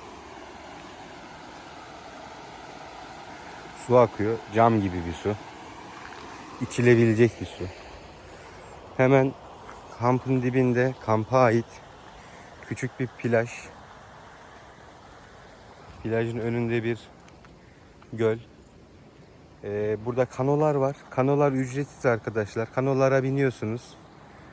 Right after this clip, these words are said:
Hani belli bir saati, süresi de yok. Şu karşıda kanal var. O kanaldan yaklaşık bir kilometre kanal.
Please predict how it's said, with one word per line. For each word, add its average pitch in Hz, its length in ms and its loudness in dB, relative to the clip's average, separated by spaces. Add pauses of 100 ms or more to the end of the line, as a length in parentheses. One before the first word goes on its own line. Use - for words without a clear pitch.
(280)
Hani 110 160 0
belli 123 220 2
bir 120 60 -2
saati, 123 540 2
süresi 127 400 -2
de 120 60 2
yok. 98 180 0 (760)
Şu - 160 -16
karşıda 139 600 2 (100)
kanal 135 420 4
var. 90 120 -2
O 107 100 -2
kanaldan 139 680 2
yaklaşık 127 500 -6
bir 147 60 -4
kilometre 135 520 0
kanal. 127 340 2